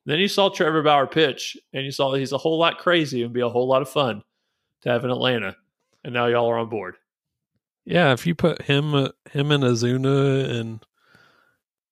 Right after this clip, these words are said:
Speaker 2: Acuna and Albies, I mean, that would just be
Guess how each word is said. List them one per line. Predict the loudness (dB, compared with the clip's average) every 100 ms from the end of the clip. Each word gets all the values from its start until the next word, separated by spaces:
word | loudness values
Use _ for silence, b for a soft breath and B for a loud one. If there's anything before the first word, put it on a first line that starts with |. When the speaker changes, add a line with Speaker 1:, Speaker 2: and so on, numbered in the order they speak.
| _ -8
Speaker 2:
Acuna | -2 0 2 4 4 4
and | 2 -2 -2
Albies, | 0 2 4 2 0 -4
I | -2
mean, | 0
that | 2
would | 2 0
just | -6 -4
be | -6 -6